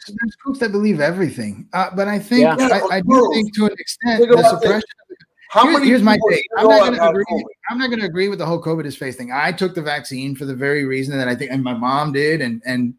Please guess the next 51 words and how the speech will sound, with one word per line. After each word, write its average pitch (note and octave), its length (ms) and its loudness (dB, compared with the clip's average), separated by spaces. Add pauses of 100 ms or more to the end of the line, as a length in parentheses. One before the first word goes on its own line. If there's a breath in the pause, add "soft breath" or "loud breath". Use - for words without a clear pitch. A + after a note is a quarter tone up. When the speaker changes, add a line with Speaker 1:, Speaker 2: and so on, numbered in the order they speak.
Speaker 2:
Yeah. E3 200 0
Speaker 1:
we G#3+ 160 2
here G#3+ 200 2
in A#3 60 2
the A3+ 80 0 (100)
family, A#3+ 240 4
we F3 180 4
all A3 180 2
took A3+ 240 -4
it. - 160 -18
So G3 420 0
we E3+ 280 2
agree F3+ 360 4
that E3+ 160 4
it's D3 220 -4
real. B2+ 320 -6 (720)
But A#3 180 -6
the A3 80 -6
conversation C#4+ 840 0
about G#3+ 240 0
how A#3+ 160 4
this B3+ 180 -2
whole B3+ 140 2
problem A#3+ 360 2
began, F#3+ 760 2
unfortunately, F3+ 880 0
was E3 200 0
one-sided F3+ 880 0
and E3 160 -2
shut E3 240 0
Speaker 3:
Pero G#3 180 6
Speaker 1:
down. B3+ 180 0
Speaker 3:
Carlos, B3+ 400 6
Speaker 1:
And F#3+ 80 0
Speaker 3:
this - 100 4
is C#4+ 60 0
Speaker 1:
that's - 160 0
Speaker 3:
not C4 200 4
Speaker 1:
where A#3 100 2
we A3+ 120 2
Speaker 3:
how A#3+ 200 4
Speaker 1:
are. A3+ 80 4
Speaker 3:
the F#3+ 160 4
Speaker 2:
I F#3+ 180 2
don't, G3+ 140 8
Speaker 3:
problem G3+ 240 -4 (160)
Speaker 2:
I, F#3+ 40 2
I G3 60 0
Speaker 3:
began. B3 240 0
Speaker 2:
don't G#3+ 260 -4
think, G#3+ 240 -14